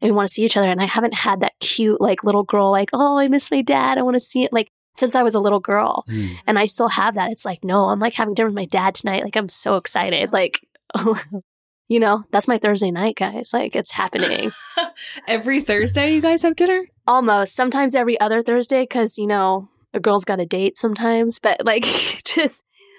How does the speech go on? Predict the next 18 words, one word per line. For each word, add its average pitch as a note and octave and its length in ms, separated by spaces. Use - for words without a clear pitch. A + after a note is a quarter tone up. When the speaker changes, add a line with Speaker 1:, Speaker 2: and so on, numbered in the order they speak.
Speaker 1:
for D4 80
the C4 80
most A3+ 300
part, C4+ 240
yeah. G3+ 280
Yeah, G3 300
almost G#3 320
every G#3 200
Thursday G#3+ 500
we G#3 120
meet G3+ 200
in G3 60
Pasadena. G3+ 760
We G#3+ 100
have F#3+ 180
a G3 60
plant-based G3 640
meal, G3 480